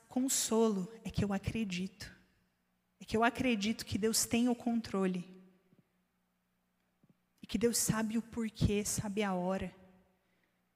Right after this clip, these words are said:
E que eu podia o amar muito, mas que Jesus o amava mais do que eu. Então não se trata de entender e nunca vai ser sobre entender.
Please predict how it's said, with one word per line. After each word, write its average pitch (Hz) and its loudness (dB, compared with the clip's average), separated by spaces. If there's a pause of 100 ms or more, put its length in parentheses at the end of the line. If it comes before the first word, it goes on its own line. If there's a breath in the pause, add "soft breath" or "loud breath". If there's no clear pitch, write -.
(1080)
E - -12
que - 2
eu 240 6
podia 233 2
o 262 6
amar 240 6
muito, 240 2 (840)
mas 190 -6
que 226 0
Jesus 208 0
o 226 0
amava 214 2
mais 202 2
do 208 -4
que - -8
eu. 202 -10 (2500 loud breath)
Então 254 8
não 285 4
se 285 2
trata 277 2
de 226 2
entender 233 4
e 247 8
nunca 302 4
vai 226 4
ser 226 4
sobre 208 2
entender. 196 -2